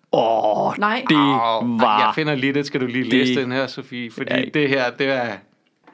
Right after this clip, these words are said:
Speaker 1: Det var mayhem.
Speaker 3: verdensklasse nedsmeltning.
Speaker 1: Det var mayhem.
Speaker 2: Okay. Øh, emnet? Hvad,
Speaker 3: Emnet
Speaker 2: hvad har
Speaker 3: er,
Speaker 2: fået Pia
Speaker 3: jeg
Speaker 2: ud
Speaker 3: kan
Speaker 2: af
Speaker 3: læse
Speaker 2: tårne?
Speaker 3: Pia Olsen Dyrs tweet op.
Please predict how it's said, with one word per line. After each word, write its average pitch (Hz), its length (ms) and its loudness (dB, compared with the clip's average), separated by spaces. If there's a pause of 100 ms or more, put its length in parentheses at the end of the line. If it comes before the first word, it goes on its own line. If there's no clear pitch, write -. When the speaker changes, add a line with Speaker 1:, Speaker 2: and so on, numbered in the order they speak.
(380)
Speaker 1:
Det 143 260 4
var 123 60 -8
mayhem. 139 220 4
Speaker 3:
verdensklasse 127 540 0
nedsmeltning. 120 800 -4 (160)
Speaker 1:
Det 135 100 2
var 127 80 2
mayhem. 131 560 0
Speaker 2:
Okay. 214 720 -6 (720)
Øh, 170 760 -6 (260)
emnet? 262 280 -2 (520)
Hvad, 214 140 -6 (240)
Speaker 3:
Emnet 175 320 2
Speaker 2:
hvad 175 140 -2
har 220 260 0
Speaker 3:
er, 226 40 0
Speaker 2:
fået 262 180 -2
Pia 269 180 -4
Speaker 3:
jeg 277 100 2
Speaker 2:
ud 277 40 -4
Speaker 3:
kan 156 80 0
Speaker 2:
af 147 60 -2
Speaker 3:
læse 160 260 2
Speaker 2:
tårne? 320 120 -2
Speaker 3:
Pia 143 320 0
Olsen 131 460 -6
Dyrs 117 280 -4
tweet 107 420 -8
op. 98 300 -6